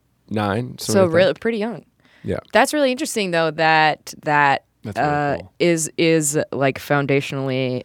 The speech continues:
Speaker 2: uh, in there. And the idea that it's like, "Mm, no, let's not draw too much attention to it.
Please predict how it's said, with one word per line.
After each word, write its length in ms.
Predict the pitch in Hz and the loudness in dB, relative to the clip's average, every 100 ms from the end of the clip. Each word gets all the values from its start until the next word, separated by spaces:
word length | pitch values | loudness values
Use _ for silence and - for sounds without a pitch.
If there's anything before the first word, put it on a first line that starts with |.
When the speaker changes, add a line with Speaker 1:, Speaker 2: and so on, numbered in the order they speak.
| - | -8
Speaker 2:
uh, 360 | 135 135 127 - | -4 -2 -4 -4
in 220 | 151 190 | -4 -2
there. 400 | 156 135 131 151 _ _ - | -2 -2 -6 -8 _ _ 2
And 120 | 190 | 4
the 100 | 185 | 6
idea 260 | 180 175 175 | 6 4 6
that 120 | 165 | 4
it's 140 | 160 | 4
like, 140 | 165 160 | 0 0
"Mm, 320 | 202 226 226 | -2 -2 0
no, 300 | 208 175 156 - | 2 2 0 0
let's 380 | 180 - - - - | 0 -2 -10 -12 -4
not 200 | 185 208 | 2 4
draw 140 | 226 | 4
too 120 | 220 208 | 4 2
much 160 | 196 | 0
attention 300 | 175 175 165 | 2 2 2
to 140 | 151 165 | 4 4
it. 180 | 156 | 4